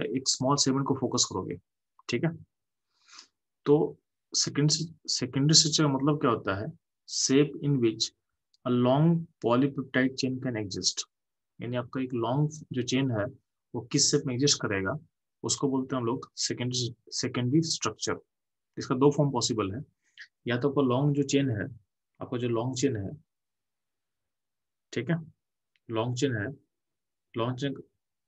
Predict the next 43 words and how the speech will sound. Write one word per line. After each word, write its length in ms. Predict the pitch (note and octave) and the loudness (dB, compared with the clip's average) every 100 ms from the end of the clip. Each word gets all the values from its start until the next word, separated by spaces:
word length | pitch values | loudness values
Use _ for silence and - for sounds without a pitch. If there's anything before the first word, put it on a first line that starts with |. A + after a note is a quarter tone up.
| - | -14
अब 160 | A#2 A#2 | -8 0
long 240 | B2+ C#3+ | 4 4
chain 120 | D3 | 4
का 80 | C#3+ | 2
मतलब 220 | C3+ C#3+ | 2 2
समझो 200 | C#3 C3 | 2 2
यहाँ 100 | A#2+ G#2 | 0 -2
पे 80 | G2 | -2
ध्यान 140 | F#2 | -4
से, 160 | F2+ F#2+ | -4 -8
पहले 800 | - _ _ _ _ _ A2+ | -12 _ _ _ _ _ -6
आपको 140 | A2+ A#2 | -4 -6
थोड़ा 140 | A#2 A#2 | -6 -4
समझा 280 | A2 A#2 | -2 -2
देते 140 | A2 A2 | -2 -4
हैं 100 | A2 | -4
ताकि 220 | A2 A2+ | -6 -6
आपको 240 | G#2+ A2 | -6 -4
और 120 | A2 D#2+ | -4 -6
बेटर 440 | - _ A2+ A#2 | -12 _ -2 -2
समझ 180 | B2 A2+ | -2 -2
में 100 | G2+ | -2
आ 40 | |
जाए। 180 | G2+ F3 - _ _ _ _ _ _ _ _ _ _ _ _ _ _ _ _ _ _ _ _ _ _ _ _ _ _ _ _ _ _ _ _ _ _ _ _ _ - | -4 -6 -10 _ _ _ _ _ _ _ _ _ _ _ _ _ _ _ _ _ _ _ _ _ _ _ _ _ _ _ _ _ _ _ _ _ _ _ _ _ -4
अगर 120 | B2 | 0
मान 180 | C3 C3+ | 2 2
लेते 160 | C3+ | 2
हैं 80 | C3+ | 0
कि 80 | C3 | 0
protein 340 | B2+ A2+ C#3 | -2 0 0
का 100 | C#3 | 0
एक, 380 | - - B2 B2 - - - | -2 -2 -4 -4 -10 -12 -6
protein 320 | A#2+ A2+ C3+ | -2 2 2
का 80 | C#3 | 2
एक 60 | C3+ | 2
लंबा 280 | A#2+ A#2+ B2 | 2 2 2
सा 120 | B2+ | 2
अगर 140 | A#2+ | 0
chain 220 | A#2 A2 | -2 -4
दिख 140 | G#2 G2 | -4 -4
रहा 80 | F2+ | -4
है 80 | |
आपको, 220 | F#2 G#2+ | -6 -12